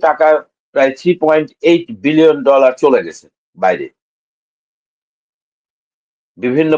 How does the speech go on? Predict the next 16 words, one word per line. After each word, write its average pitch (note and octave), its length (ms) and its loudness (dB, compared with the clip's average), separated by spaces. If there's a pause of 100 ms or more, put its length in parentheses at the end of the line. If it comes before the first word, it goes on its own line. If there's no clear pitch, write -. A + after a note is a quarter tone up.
প্রতিষ্ঠানের D3 560 -2 (100)
নাম B2+ 120 0 (120)
করে D3 220 0
যে A#2 120 -4
তারা A#2 220 0
উইথড্র A2+ 180 -4 (120)
করতেছে C#3+ 360 -10 (120)
এবং A#2+ 120 -8 (160)
টাকা G#2+ 160 -4 (100)
নিয়ে B2 200 -4
যাচ্ছে। C3 260 -2 (1300)
সেক্ষেত্রে E3+ 500 0 (300)
এই D3+ 120 2 (240)
যে C3 100 2 (140)
ফরেন C#3+ 340 0
ডাইরেক্ট C#3 260 0